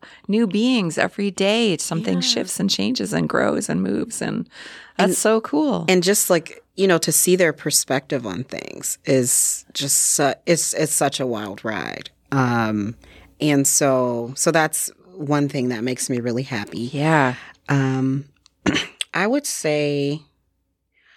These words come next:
Speaker 2: I've been getting back into my artwork. So just taking time for myself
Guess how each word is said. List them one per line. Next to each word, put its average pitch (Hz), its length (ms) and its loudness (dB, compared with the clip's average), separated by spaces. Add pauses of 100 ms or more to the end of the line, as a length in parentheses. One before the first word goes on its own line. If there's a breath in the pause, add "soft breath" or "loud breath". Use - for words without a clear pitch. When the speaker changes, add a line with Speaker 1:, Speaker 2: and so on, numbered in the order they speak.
(220 soft breath)
Speaker 2:
I've 165 140 2
been 165 200 2
getting 208 320 2
back 147 340 0
into 143 480 -2
my 120 280 -4 (440)
artwork. 220 640 -4 (880 soft breath)
So 156 600 2 (1080)
just 165 300 2
taking 196 360 2
time 165 360 2
for 156 140 -2
myself 139 920 -2